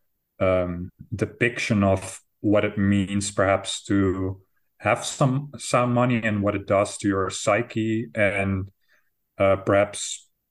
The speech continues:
it shows, like, um, the journey into, like, becoming an individual, perhaps. So, but maybe let's run through the story and we can, like, pick out the symbolism, uh, that was used. So, uh, let's start first that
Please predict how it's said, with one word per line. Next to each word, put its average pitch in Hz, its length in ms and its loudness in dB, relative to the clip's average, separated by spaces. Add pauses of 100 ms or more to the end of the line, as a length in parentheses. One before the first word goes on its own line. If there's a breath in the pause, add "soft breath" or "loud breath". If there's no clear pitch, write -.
it - 200 -4
shows, 104 440 0
like, 95 320 0 (520)
um, 92 340 -2 (120)
the 101 200 0
journey 104 420 2
into, 101 260 2 (340)
like, 95 320 0
becoming 101 420 2
an 98 140 4
individual, 98 840 2 (640 soft breath)
perhaps. 90 560 -2 (600)
So, 98 340 4
but 120 280 2
maybe 135 640 2
let's 120 300 2
run 117 220 2
through 117 160 0
the 104 60 2
story 110 320 2
and 104 100 2
we 101 180 0
can, 98 300 2
like, 95 280 2 (140)
pick 113 140 0
out 101 240 2
the 101 180 2
symbolism, 98 840 -2 (600 loud breath)
uh, 98 220 2
that 95 160 2
was 95 200 0
used. 127 260 4
So, 104 600 0
uh, 101 260 4 (380)
let's 117 220 -2
start 117 420 2
first 110 440 0
that 107 160 2